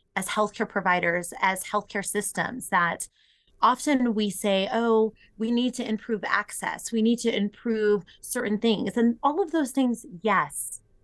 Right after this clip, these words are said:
are important. But we also need to think about that foundational piece, which is trust, because you can have access everywhere. But if you don't have trust,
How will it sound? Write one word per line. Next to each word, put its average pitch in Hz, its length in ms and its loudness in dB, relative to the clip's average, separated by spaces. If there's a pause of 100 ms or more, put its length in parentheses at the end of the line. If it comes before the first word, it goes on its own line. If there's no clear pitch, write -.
(120)
are 214 160 2
important. 202 720 -2 (520)
But 254 480 2 (260)
we 220 160 -2 (100)
also 269 400 2
need 269 220 8
to 226 140 0
think 196 260 -2
about 175 400 -2
that - 300 0
foundational 202 840 0
piece, - 640 -6 (240)
which 226 220 0
is 220 180 2
trust, - 680 -4 (240)
because 226 300 -2
you 277 160 4
can 392 140 2
have 196 520 4 (420)
access 185 560 -4
everywhere. 196 640 -2 (360)
But 233 80 4
if 226 160 2
you 240 160 4
don't 349 220 -2
have 220 260 2 (180)
trust, - 680 0